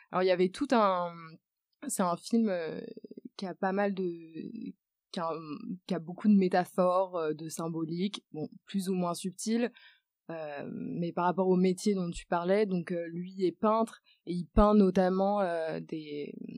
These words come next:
une série sur, euh, le, bah, pour le citer, sur le bordel et sur le déménagement.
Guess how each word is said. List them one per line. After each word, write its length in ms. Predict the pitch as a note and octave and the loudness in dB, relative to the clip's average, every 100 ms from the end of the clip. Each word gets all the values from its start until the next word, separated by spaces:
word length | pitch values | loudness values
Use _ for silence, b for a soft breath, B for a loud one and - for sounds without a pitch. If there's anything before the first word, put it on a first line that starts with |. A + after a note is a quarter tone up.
| - - _ _ _ - G3+ | -16 -20 _ _ _ -6 0
une 160 | G3 | 2
série 400 | - G#3+ G3+ A3 | 4 2 2 0
sur, 320 | - - F#3+ F3 | -2 -8 -10 -8
euh, 240 | D#3+ D3+ | -6 -6
le, 380 | E3 E3 D#3 - _ _ - D#3+ _ | -4 -6 -6 -8 _ _ -20 -20 _
bah, 180 | F3 D#3+ | -2 0
pour 140 | - | 2
le 100 | F3 | 2
citer, 300 | E3 G3 G3+ | 0 -2 -2
sur 180 | G3+ F#3 | -2 -2
le 140 | F3 D#3+ | 0 2
bordel 560 | F3 F#3 F#3 G3+ G#3+ | 2 2 2 2 2
et 120 | E3+ | 0
sur 180 | D#3 F3 | -4 -6
le 120 | E3+ | -4
déménagement. 760 | D#3+ F#3 F3 E3+ E3 F3 G3+ | 0 2 2 -2 -2 0 0